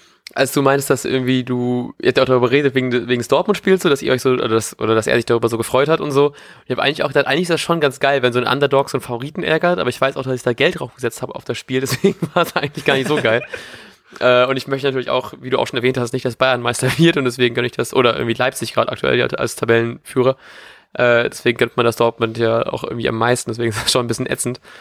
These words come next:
Speaker 1: Ich meine, dafür haben sie auch Leverkusen jetzt einfach vier null geschlagen, dann, äh, ist es vielleicht so ausgeglichen <laughs> irgendwie.
Speaker 2: Äh, ja, ich
Speaker 1: Naja.
Speaker 2: find, du finde-, du sprichst schon, äh,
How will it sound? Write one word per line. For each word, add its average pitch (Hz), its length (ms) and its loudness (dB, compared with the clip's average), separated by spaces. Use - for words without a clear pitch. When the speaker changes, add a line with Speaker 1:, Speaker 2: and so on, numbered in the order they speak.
Speaker 1:
Ich 120 140 -2
meine, 127 80 4
dafür 117 240 2
haben 113 100 0
sie 113 100 4
auch 107 120 -4
Leverkusen 113 420 0
jetzt 107 80 -2
einfach - 240 -4
vier - 160 0
null 110 100 0
geschlagen, 110 460 2
dann, 113 300 -8
äh, 117 220 -6
ist - 100 -20
es - 60 -18
vielleicht 113 180 -2
so - 140 -2
ausgeglichen 120 600 0
<laughs> - 20 2
irgendwie. 151 640 0
Speaker 2:
Äh, 135 180 4
ja, 170 140 6
ich 175 80 -2
Speaker 1:
Naja. 139 220 4
Speaker 2:
find, 190 40 0
du 180 80 4
finde-, 185 340 4
du 135 100 -2
sprichst 185 320 2
schon, 160 300 2
äh, 139 320 0